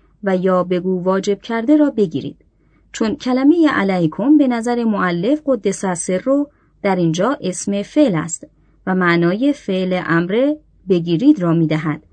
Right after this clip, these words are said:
ولی مفسرین گفتند کلمه کتاب در این جمله از این جهت به صدای بالا خوانده می‌شود که مفعول مطلق فعلی تقدیری و فرضی است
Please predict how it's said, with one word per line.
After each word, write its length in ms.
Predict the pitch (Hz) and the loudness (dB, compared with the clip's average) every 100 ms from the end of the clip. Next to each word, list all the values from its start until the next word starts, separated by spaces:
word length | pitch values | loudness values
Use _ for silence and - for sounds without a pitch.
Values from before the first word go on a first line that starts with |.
| _ _ _ _ - | _ _ _ _ -4
ولی 220 | 285 370 | -2 0
مفسرین 680 | 359 302 262 247 269 277 285 | 2 0 0 -4 0 4 4
گفتند 520 | 247 - 262 233 196 | 4 -4 -4 -2 -4
کلمه 520 | - 214 202 214 202 | -4 -2 -2 -2 -2
کتاب 600 | 202 190 175 180 226 320 311 | -4 -6 -8 -4 -2 -2 -2
در 160 | 233 | -4
این 240 | 202 208 196 | -2 -2 -2
جمله 540 | 190 160 165 254 302 - _ _ _ - | 0 2 2 2 0 -4 _ _ _ -2
از 200 | 254 269 | 0 4
این 160 | 330 | 4
جهت 460 | 247 208 208 196 - | 4 2 -2 -4 -2
به 80 | 208 | -2
صدای 440 | 226 226 233 220 | -2 -2 0 0
بالا 360 | 196 185 185 190 | 0 0 0 -2
خوانده 400 | - 196 170 165 | -2 -2 0 0
می‌شود 500 | 180 233 240 269 294 _ _ _ - - | 0 -4 -4 -4 -6 _ _ _ -20 -4
که 200 | 220 202 | 0 2
مفعول 560 | 214 226 - 320 311 | 0 -2 -2 2 2
مطلق 800 | 240 196 - 190 185 190 180 180 | 2 -2 -4 -4 -4 -2 0 0
فعلی 480 | 175 - 190 185 180 | -4 -4 -2 -2 -6
تقدیری 760 | 196 196 170 175 165 156 190 302 | -6 -6 -4 -2 0 2 2 0
و 260 | 269 269 277 | 2 0 -2
فرضی 500 | 226 180 151 233 247 | -4 -2 0 0 -2
است 180 | - | -4